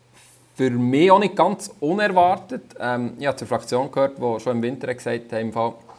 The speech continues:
überall ist es so laut immer und, äh, bei Thun wird trotz dieser katastrophalen Ausgangslage sehr, sehr ruhig weitergearbeitet. Ähm, die holen das im Fall schon noch und, äh, momentan sieht es so aus zumindest, ähm,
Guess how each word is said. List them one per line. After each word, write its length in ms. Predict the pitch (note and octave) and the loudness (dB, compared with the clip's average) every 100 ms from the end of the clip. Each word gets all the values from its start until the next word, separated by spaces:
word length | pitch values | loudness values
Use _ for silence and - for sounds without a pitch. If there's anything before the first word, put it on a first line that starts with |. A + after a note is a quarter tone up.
| - - - _ _ _ - | -20 -20 -20 _ _ _ -2
überall 420 | C#3+ C3+ C3 C3+ | 4 6 6 6
ist 240 | B2+ - | 0 -6
es 380 | B2+ A2+ - A2+ | -6 -8 -8 -2
so 140 | C#3 D3 | 2 2
laut 340 | E3+ E3 - | 2 -2 -4
immer 360 | D3+ D3+ D3+ D3 | -2 0 -2 -2
und, 280 | B2 A#2 | -2 0
äh, 320 | A#2 A2+ A2+ G2+ - - - A2+ | 0 0 0 -2 -6 -18 -20 -10
bei 100 | A#2 A2+ | -10 -8
Thun 280 | C3 C3+ C3 | -6 -4 -2
wird 320 | A#2 A#2+ - - - - | -4 -6 -20 -20 -20 -10
trotz 340 | A#2 B2+ - - | -2 -2 -2 0
dieser 240 | B2 A#2+ | 2 2
katastrophalen 960 | - A2+ B2 - A2+ - A2 A#2+ B2+ B2 | 0 -4 -4 -6 -8 -2 2 4 2 0
Ausgangslage 540 | B2 - A#2 A#2 A2+ | -4 -8 -4 0 0
sehr, 200 | - A#2+ | 2 2
sehr 180 | B2 A#2+ | 2 0
ruhig 200 | A#2+ A#2 | -2 -6
weitergearbeitet. 640 | A#2+ A#2+ - G#2+ - G#2+ - _ _ _ - - _ - - | -8 -10 -6 -6 -6 -14 -16 _ _ _ -20 -20 _ -16 -6
Ähm, 280 | G2+ F#2 - - - - - - | -4 -4 -8 -16 -20 -20 -18 0
die 100 | C3 | 8
holen 240 | B2+ G#2+ | 10 10
das 120 | A2 A#2+ | 6 2
im 80 | A#2 | 6
Fall 160 | A2+ | 8
schon 160 | A2+ B2+ | 8 6
noch 240 | D#3 D3 - | 6 2 -2
und, 240 | G#2+ G#2 | -2 2
äh, 200 | G#2+ G#2 - - | 2 2 -2 -12
momentan 520 | A2 A2+ A#2 A2 A2+ B2 | -2 0 2 2 2 2
sieht 380 | - A2+ G#2 - | 4 4 2 -4
es 120 | G2+ | 0
so 100 | G#2+ | 2
aus 380 | G2+ B2+ E3 - | 2 0 -6 -6
zumindest, 400 | C3 C#3+ - - - - - - - | -6 -6 -8 -18 -20 -20 -20 -14 -2
ähm, 500 | G#2 G2+ G2+ G2+ | 0 0 -2 -6